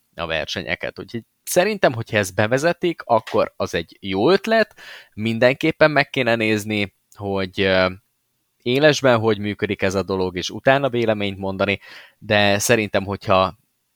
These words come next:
szépen lassan elkezdene elindulni a nascar ebbe az irányba, és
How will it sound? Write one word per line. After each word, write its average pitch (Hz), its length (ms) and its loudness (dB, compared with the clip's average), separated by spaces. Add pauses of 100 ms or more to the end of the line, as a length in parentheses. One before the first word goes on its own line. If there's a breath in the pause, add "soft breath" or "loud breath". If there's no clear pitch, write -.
(140)
szépen 92 340 -2
lassan 90 320 0
elkezdene 90 800 -2
elindulni 90 600 -4
a 87 60 -4
nascar 87 440 -4
ebbe 87 200 -4
az 78 140 -4
irányba, 139 440 -2
és 80 240 -6